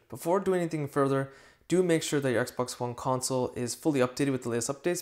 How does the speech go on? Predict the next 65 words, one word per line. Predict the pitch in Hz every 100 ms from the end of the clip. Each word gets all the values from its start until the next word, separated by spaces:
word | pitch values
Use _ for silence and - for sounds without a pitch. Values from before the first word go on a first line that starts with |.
| -
because | 123 123
otherwise | 123 120 120 120
the | -
steps | 139 131
you | 127
see | - 127
here | 120 123
in |
this | 120
video | 147 190 170 156 - - - 131
might | 127
be |
different | 120 120 131 120
from | 123
what | 120 -
you | 123
have | 120 113
available | 113 110 107
to | 107 -
you. | 90 139 131 - - -
So | - 131
with |
that | 143 165
said, | - 139 143
it | 151
doesn't | 156 175
matter | 160 135
where | 143
you | 151 143
are | 135
on |
your | 123
Xbox | - - - 117 -
console, | - 127 127 - 131
on |
the | 117
main | 113 117 113
screen | - 147 143
or | 123
whatever, | 113 120 131 127 - - - -
just | 156 233
hit | 269
the | 240
Xbox | - 147 - 143 135 - -
button | 127 135
on | 131
your | 123
Xbox | - - - 131 -
One | 123
controller. | 123 160 151 120 127 185 - _ _ _ _ 135
And | 135
then | 135 131
on | 131
this | 185 -
pop-up | 135 127 - 160 170
menu, | 139 139 202 208 147
you're |
gonna | 139
do | 135 135
is | 123
navigate | 131 131 135 -
to |
the | 120
far | - 123 113
right | 160 240